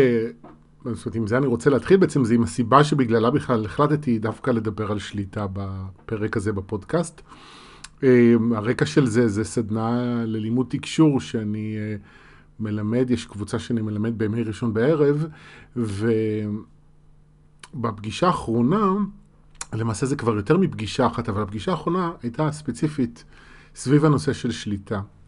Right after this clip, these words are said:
וההסכמה לאבד שליטה, והפחד שלנו מלאבד שליטה. אה, סליחה. ואני אמרתי להן שכשאני,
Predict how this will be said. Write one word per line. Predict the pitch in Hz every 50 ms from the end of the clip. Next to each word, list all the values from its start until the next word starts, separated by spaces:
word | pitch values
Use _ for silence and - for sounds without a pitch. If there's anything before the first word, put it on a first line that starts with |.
| - -
וההסכמה | 101 92 90 95 107 107 104 104 104 104 92 92 - - - 131 127 127 131 131
לאבד | 120 117 110 104 113 131 117
שליטה, | - - 110 101 98 98 - 101 95 92 92 92 - - - - - - - -
והפחד | - 104 98 - 190 185 151 - - 107 92 87 87 - - - _ - - _ - - -
שלנו | - - - 107 107 110 107 104 107
מלאבד | 107 110 113 117 117 117 147 165 156
שליטה. | - - 120 110 98 - - 95 95 95 - - - - - - - - - - - - - - - - - -
אה, | 175 156 147 131 117 113 110 107 110 107 101 101 104 - - - - - - - - - - - - - - - - - - - - - - - - - - - - - - - - - - - -
סליחה. | - - 120 98 - 135 123 - - - - - - - - 127
ואני | 117 107 117 135 135 131 135 - - - - - - - - - - - - - - - - - - - - - - 135 147
אמרתי | 147 160 170 170 - 226
להן | 208 185 151 131 120 117 113 - - - 135 120 117 113 110 110 - - _ - - _ _ _ _ _ _ - -
שכשאני, | - - - - 147 123 123 123 117 117